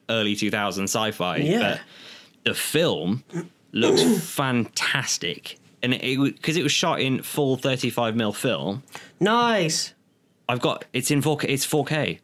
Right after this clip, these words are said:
Speaker 1: I've got the four K master of it, and it just <laughs> looks beautiful. It's one of the best looking films I've watched.
Speaker 2: Oh, wow.
Speaker 1: Um,
Speaker 2: I'll have to watch that series.
Speaker 1: uh, yeah, I mean, uh,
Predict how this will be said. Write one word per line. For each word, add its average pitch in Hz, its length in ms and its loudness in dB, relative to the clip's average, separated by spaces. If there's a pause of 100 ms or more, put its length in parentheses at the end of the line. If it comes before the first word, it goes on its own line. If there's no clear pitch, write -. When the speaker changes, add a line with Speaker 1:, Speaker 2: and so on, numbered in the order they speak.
Speaker 1:
I've - 140 0
got - 120 0
the - 60 0
four 131 200 0
K 123 160 0
master 131 320 0
of 90 80 0
it, - 180 -4
and - 100 4
it 151 180 2
just 156 280 2
<laughs> 135 200 4
looks 117 200 0 (300)
beautiful. 117 640 0
It's 101 180 -2
one 123 120 2
of 117 40 0
the 117 60 2
best 135 420 -2
looking 120 300 0
films 110 280 2
I've 90 140 -2
watched. 107 400 0
Speaker 2:
Oh, - 20 0
wow. 196 380 -4 (580)
Speaker 1:
Um, 107 520 0 (100)
Speaker 2:
I'll 165 160 -2
have 160 120 -2
to 151 100 -4
watch 165 220 -2
that 151 140 -4
series. 143 440 -2
Speaker 1:
uh, - 160 -12
yeah, 147 480 0
I 123 80 0
mean, 123 160 0 (120)
uh, 76 80 -8